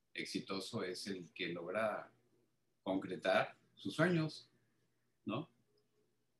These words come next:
En el área que quiera, con la familia, lo que sea, Jack, ¿no? Yo lo hablaba antes, es, me gustó mucho, ¿no? <clears throat> Tu ejemplo de las pelotas, yo siempre lo pensaba como reloj,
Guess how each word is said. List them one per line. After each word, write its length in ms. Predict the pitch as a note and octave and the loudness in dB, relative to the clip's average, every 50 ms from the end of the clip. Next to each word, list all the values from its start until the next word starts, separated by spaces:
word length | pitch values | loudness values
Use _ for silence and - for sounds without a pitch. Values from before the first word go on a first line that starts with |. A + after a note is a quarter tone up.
| _ _ | _ _
En 120 | - F#2+ F#2+ | -2 2 4
el 100 | G2 F#2+ | 4 6
área 180 | F#2 G#2 G#2+ | 6 4 4
que 160 | - G2 E2+ | 2 0 -2
quiera, 400 | - - G2 F#2+ F2+ F2 F2 - - _ - - | 0 2 4 4 4 4 2 -2 -10 _ -12 -8
con 120 | - E2+ | -4 -4
la 100 | D2+ D2+ | -4 -4
familia, 720 | - E2+ E2 E2 E2+ E2+ E2+ E2+ F2 F2+ F2+ F2 F2 - - - | -4 -4 -2 -2 -2 -2 -2 -2 -2 -2 0 -2 -2 -4 -8 -14
lo 180 | F2 F2 - - | -18 -18 -14 -12
que 100 | F2+ F2 | -10 -6
sea, 200 | - G#2+ G#2+ G#2+ | -2 0 0 2
Jack, 300 | G2 F#2+ E2+ E2 - F2 | 2 2 2 0 0 -2
¿no? 300 | E2+ G2 C3 D3+ - - - - - - - _ _ | 0 0 0 0 -2 -8 -16 -20 -20 -20 -20 _ _
Yo 80 | - A2 | 2 4
lo 120 | G#2+ A2 | 6 6
hablaba 300 | G#2+ G#2+ G#2+ A2 A2+ G#2+ | 8 8 8 10 10 10
antes, 180 | G#2 G2+ - - - _ _ _ _ _ _ _ | 8 6 2 -4 -12 _ _ _ _ _ _ _
es, 160 | - A#2+ - | -4 -2 2
me 100 | A#2 A#2 | 2 4
gustó 280 | A#2 G#2+ G#2 - C#3 C3+ | 4 2 4 6 8 8
mucho, 300 | C#3 C#3 C3+ - A#2 G2 | 8 8 8 4 4 6
¿no? 300 | G2 A#2+ C#3+ - - - - _ _ - | 6 6 6 6 4 -2 -10 _ _ 4
<clears throat> 280 | - E3+ D#3 A#2+ G#2+ - | 6 8 8 6 4 2
Tu 80 | A2 G#2+ | 2 2
ejemplo 360 | G#2 - A#2+ A2+ G#2 A2+ G#2+ | 2 4 4 4 4 4 2
de 100 | G2+ F#2 | 2 2
las 200 | F2+ F2 F2 - | 2 0 -4 -4
pelotas, 640 | - - F#2 F#2+ G#2+ G#2+ - G2+ F#2+ - - - - - | -4 0 2 2 2 2 0 -2 -4 -4 -6 -8 -10 -6
yo 220 | G2 G2+ A#2 A#2 A2+ | 0 4 6 6 6
siempre 240 | - A#2+ A2+ A#2 | 4 4 4 4
lo 140 | A2 G2 - | 4 2 0
pensaba 340 | - - - - A2 A2 G#2+ | -2 -4 0 2 4 4 2
como 180 | - F2+ F2 F2 | 2 -2 -6 0
reloj, 280 | F#2 G2 G2 - - | 2 2 2 2 0